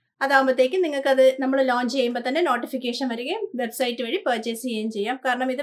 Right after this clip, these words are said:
വെബ്സൈറ്റിൽ മാത്രം ഉള്ളത് കൊണ്ടാണ് നമ്മളതൊരു സെപ്പറേറ്റ് സെക്ഷൻ ആക്കി, ബജറ്റ് ഫ്രണ്ട്ലി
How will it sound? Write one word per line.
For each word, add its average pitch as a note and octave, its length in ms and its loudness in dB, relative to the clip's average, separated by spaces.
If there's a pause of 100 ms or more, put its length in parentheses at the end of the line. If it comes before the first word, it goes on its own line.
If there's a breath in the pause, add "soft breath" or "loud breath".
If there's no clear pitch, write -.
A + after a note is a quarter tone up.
വെബ്സൈറ്റിൽ C4+ 480 2 (100)
മാത്രം A#3+ 360 0
ഉള്ളത് A#3+ 300 0
കൊണ്ടാണ് C4 480 -2
നമ്മളതൊരു B3+ 480 -4
സെപ്പറേറ്റ് B3 380 -4
സെക്ഷൻ A#3+ 380 -4
ആക്കി, C#4 220 -6 (360)
ബജറ്റ് C4 300 2
ഫ്രണ്ട്ലി C4+ 300 0